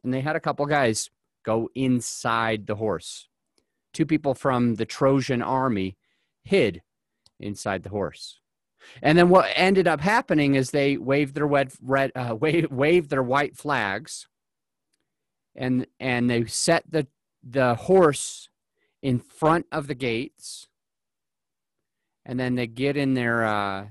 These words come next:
they get in their ocean, their ships, and the town of Troy watches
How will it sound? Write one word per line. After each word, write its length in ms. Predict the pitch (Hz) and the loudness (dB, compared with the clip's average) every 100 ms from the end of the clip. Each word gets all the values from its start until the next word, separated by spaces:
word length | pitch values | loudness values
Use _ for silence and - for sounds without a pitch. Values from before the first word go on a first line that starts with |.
| 110 | -14
they 100 | 123 | -10
get 120 | 139 | -6
in 100 | 160 | -4
their 180 | 156 143 | -2 -2
ocean, 400 | 156 180 - 127 - | -2 -4 -6 -14 -10
their 160 | 127 135 | -6 -6
ships, 580 | - 247 - - - - _ _ _ _ _ _ _ _ _ _ _ _ _ | -2 -4 -4 -8 -16 -18 _ _ _ _ _ _ _ _ _ _ _ _ _
and 140 | 123 | -10
the 80 | 120 | -10
town 300 | - 143 151 | -8 -6 -6
of 60 | 143 | -6
Troy 360 | - 147 143 | -8 -4 -4
watches 760 | 127 120 123 - 131 123 117 - | -2 -2 -2 -4 -8 -8 -10 -16